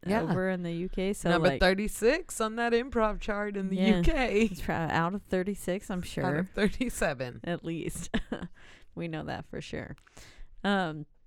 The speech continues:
Speaker 2: but if you want us to get anywhere higher in any of these
Speaker 1: In
Speaker 2: charts,
Speaker 1: the U S.
Speaker 2: U S, please just, like, leave a five-star review, uh, five-star thingy-mabob, and then
Speaker 1: Rating.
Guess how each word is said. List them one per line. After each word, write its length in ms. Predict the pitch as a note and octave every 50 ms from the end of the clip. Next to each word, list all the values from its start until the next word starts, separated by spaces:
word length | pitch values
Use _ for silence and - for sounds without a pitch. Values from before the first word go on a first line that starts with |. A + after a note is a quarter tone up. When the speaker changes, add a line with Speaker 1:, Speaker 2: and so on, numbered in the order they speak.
| - - - - - - - - - - - - -
Speaker 2:
but 180 | - B3 B3+ - -
if 140 | A3 -
you 100 | C4 B3+ B3
want 100 | B3 A#3+
us 120 | D4 - -
to 80 | A#3
get 180 | G3+ A3 F#3+ - -
anywhere 540 | F#3+ G#3 G#3 G#3 G#3 F#3+ G#3 F3+ F3+ G3+ - -
higher 540 | - - - F3 E3 E3 E3+ E3 E3 E3 - _ -
in 380 | E3 E3+ E3 E3 D#3+ D3+ D3+
any 300 | - - E3 E3+ E3 E3
of 120 | E3 D#3 E3+
these 220 | - E3 D#3+ D#3+ -
Speaker 1:
In 80 | - E3
Speaker 2:
charts, 360 | D#3+ D#3 D3+ C3 A2+ - - -
Speaker 1:
the 100 | - C#3+
U 240 | B2+ B2+ C#3+ D3 C#3+
S. 520 | C3+ F3 - A3+ F#3 C#3+ D#3 D3+ D3+ D#3 - F#3 F3+
Speaker 2:
U 160 | G3 F#3 F#3
S, 260 | E3+ D#3+ - - - -
please 260 | - A#3+ B3 B3+ A#3
just, 280 | - G#3 G3+ - - - _ _ _ _ _ _ - - - - - - _ - E3
like, 260 | F#3+ F3+ E3 - - - _ -
leave 200 | E3+ F#3 F3+ E3+
a 20 | D#3+
five-star 520 | - E3 D#3 D#3 - - D3+ D#3 D#3 D#3
review, 420 | D3+ D#3 E3 E3 E3+ E3 E3 E3 - - _ _ _ _ _ _ _ _ _ _
uh, 300 | - D#3+ D#3+ D#3+ F3 - - - - _ _ - E3+ F#3 B3+ _ _ _ _ _ - -
five-star 500 | - - E3 E3 D#3 - - E3+ D#3+ - - - - - - - - - - - - - - - - - - - - - - - - -
thingy-mabob, 760 | G3+ F#3 F3+ E3+ E3 D#3+ D3+ D3 C3+ D#3+ D#3+ D#3 D#3 D3 C#3 -
and 140 | - E3+ E3+
then 200 | D#3 D3+ D3+ D3+ -
Speaker 1:
Rating. 360 | - D#3 D#3 D3 C#3+ D3 C#3+